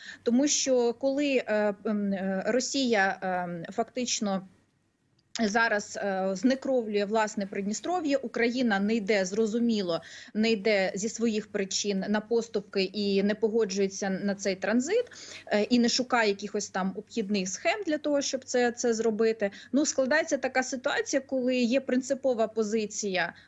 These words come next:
виходячи з інтересів України, в Україні, є принципова позиція, виходячи з його інтересів, у Кремля.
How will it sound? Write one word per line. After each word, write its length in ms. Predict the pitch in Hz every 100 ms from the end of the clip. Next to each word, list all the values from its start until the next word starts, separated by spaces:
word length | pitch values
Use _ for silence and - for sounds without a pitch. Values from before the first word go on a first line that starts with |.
| -
виходячи 480 | 233 262 220 214 196
з 60 |
інтересів 460 | 220 214 202 196 196
України, 520 | 196 202 190 165 160 -
в 120 | 214 277
Україні, 680 | 294 262 214 180 165 185 - - -
є 140 | 208 285
принципова 640 | 302 294 294 294 285 220
позиція, 640 | 202 208 190 190 185 - 180
виходячи 540 | 185 220 240 214 -
з 100 | 202
його 240 | 240 254 220
інтересів, 540 | 185 190 160 - 196 -
у 100 | 403
Кремля. 520 | 320 269 202 180